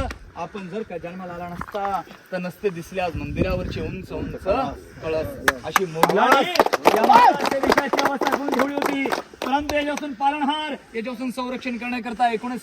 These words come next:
फेब्रुवारी सोळाशे तीस ला महाराजांचा जन्म शिवनेरी किल्ल्यावरती झाला. आणि ज्या पवित्र पुण्यभूमीत तुम्ही आलात, या रायगडाने पाहिला एक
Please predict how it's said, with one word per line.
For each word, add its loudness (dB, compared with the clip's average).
फेब्रुवारी -2
सोळाशे 0
तीस -6
ला 4
महाराजांचा 0
जन्म 4
शिवनेरी 2
किल्ल्यावरती 0
झाला. 0
आणि -2
ज्या 4
पवित्र -4
पुण्यभूमीत -6
तुम्ही -6
आलात, 0
या 6
रायगडाने 0
पाहिला 2
एक 0